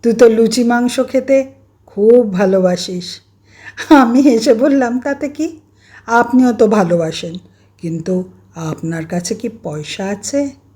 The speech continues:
একটা টাকাও তো নেই।" দাদু বললেন,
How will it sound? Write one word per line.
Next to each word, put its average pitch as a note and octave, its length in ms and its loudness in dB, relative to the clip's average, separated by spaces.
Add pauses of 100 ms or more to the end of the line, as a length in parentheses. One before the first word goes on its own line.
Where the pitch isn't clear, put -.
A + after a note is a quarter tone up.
(160)
একটা F3 400 -6 (180)
টাকাও G3 640 2
তো A#3 180 -4
নেই।" F3 300 -6 (1300)
দাদু A3+ 260 4
বললেন, A#3+ 480 2